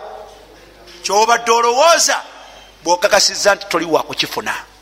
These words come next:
Fasfahi safha al jamil.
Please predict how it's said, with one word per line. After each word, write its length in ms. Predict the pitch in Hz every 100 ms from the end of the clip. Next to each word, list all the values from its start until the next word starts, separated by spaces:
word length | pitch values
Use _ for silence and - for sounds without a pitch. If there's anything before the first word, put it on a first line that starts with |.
| _ _ _ _ _ _ _ _ _ _ _ - _ -
Fasfahi 560 | - 254 - - - 151
safha 560 | - 165 - 139 202 - - - - - _ _ -
al 200 | 131 120
jamil. 400 | 117 107 104